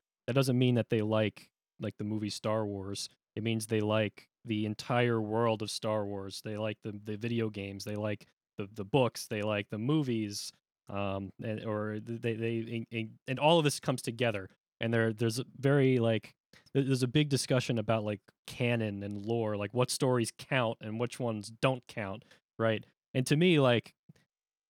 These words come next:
and, and again, maybe, maybe this is just 'cause I'm old-fashioned, but this,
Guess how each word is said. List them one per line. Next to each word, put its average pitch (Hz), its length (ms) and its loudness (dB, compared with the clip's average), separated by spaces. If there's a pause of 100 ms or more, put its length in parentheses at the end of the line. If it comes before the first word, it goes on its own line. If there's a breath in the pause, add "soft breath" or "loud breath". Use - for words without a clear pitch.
(140)
and, 143 200 -4
and 139 180 2
again, 131 300 4
maybe, 127 240 4
maybe 123 280 2
this 120 140 -2
is - 60 -8
just - 180 -8
'cause 107 100 -4
I'm 107 200 -2
old-fashioned, 98 500 -10
but 98 140 -10
this, - 240 -4